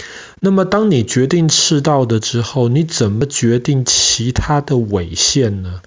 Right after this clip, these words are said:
纬线英文就是 latitude，纬线就是跟赤道平行的这些线。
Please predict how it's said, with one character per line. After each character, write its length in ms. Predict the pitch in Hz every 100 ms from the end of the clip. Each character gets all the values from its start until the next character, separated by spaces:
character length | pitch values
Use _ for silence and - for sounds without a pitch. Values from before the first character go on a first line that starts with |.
| - - _ _
纬 280 | 110 110 92
线 400 | 95 - 143 107
英 160 | 135 143
文 200 | 131 113
就 140 | 120
是 300 | 117 123 117 - - -
latitude， 720 | 127 131 131 127 - 104 90 - _ - - _ -
纬 260 | 113 98
线 320 | 98 151 139
就 140 | 131 135
是 180 | 131 127
跟 260 | 135 135
赤 440 | 135 - - 175 127
道 240 | 143 123
平 500 | 117 - - 101 123
行 300 | - 101 101
的 100 | 101
这 140 | 98
些 160 | 104 101
线。 240 | - 110